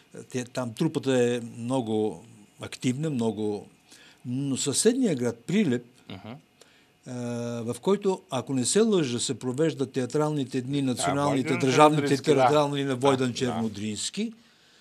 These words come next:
Speaker 1: А, очевидно са свързани с това, че той е от този край, че
Speaker 2: Да, Войдан Чернодрински е от Дебърско,
Speaker 1: Да.
Speaker 2: нали, както говорихме миналия път.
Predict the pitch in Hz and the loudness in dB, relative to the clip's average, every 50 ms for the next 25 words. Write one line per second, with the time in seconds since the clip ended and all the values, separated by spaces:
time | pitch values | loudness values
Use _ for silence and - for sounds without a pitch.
0 | _ _ _ _ - 127 127 127 127 127 127 127 127 127 123 127 120 - - - | _ _ _ _ -14 -10 -10 -8 -8 -6 -6 -6 -8 -8 -8 -10 -12 -14 -16 -20
1 | - - 440 403 190 156 - - 147 170 175 185 170 - - 175 147 - 170 180 | -20 -20 -20 -14 -14 -12 -10 -6 -6 -4 -4 -2 -2 -2 -2 -2 -4 -2 -2 -2
2 | 175 165 165 185 180 180 156 - - 170 156 - - - - - - - 147 151 | -4 -2 -4 -4 -4 -4 -4 -4 -4 -4 -4 -4 -4 -6 -6 -8 -8 -8 -6 -6
3 | 180 180 180 - 170 170 156 - - _ _ _ - 196 233 262 262 240 175 - | -6 -6 -6 -8 -8 -8 -8 -10 -14 _ _ _ 2 4 4 4 2 0 -2 0
4 | - 127 113 101 113 107 - 113 107 104 104 101 - 120 120 - 120 113 110 - | -2 -2 -2 -2 -6 -8 -8 -8 -8 -8 -10 -12 -14 -16 -14 -12 -12 -12 -12 -14
5 | - - - - - - - - - - - - 151 226 247 196 - 80 87 104 | -16 -20 -20 -20 -20 -20 -20 -20 -20 -20 -18 -4 -2 0 0 2 0 0 -4 -4
6 | 117 123 131 143 170 180 190 190 185 170 - 180 170 170 175 175 175 175 - - | -4 -4 -2 0 0 0 0 -2 -4 -4 -4 -6 -6 -6 -8 -10 -10 -14 -12 -8
7 | 185 175 175 165 156 180 170 139 107 95 - - - 143 208 240 247 117 120 117 | -6 -6 -6 -2 0 0 0 0 -2 -6 -8 -12 -10 -8 -8 -6 -4 -4 -4 -4
8 | 123 113 110 107 - - - - - - 127 110 - - 120 117 120 120 123 120 | -4 -6 -8 -10 -12 -16 -18 -18 -10 -10 -10 -10 -8 -12 -14 -8 -4 -2 -2 -2
9 | 120 - 117 110 104 107 110 110 104 101 101 101 - - 214 233 - - | -4 -6 -8 -8 -6 -6 -6 -6 -4 -4 -6 -6 -4 -4 -4 -4 -4 -12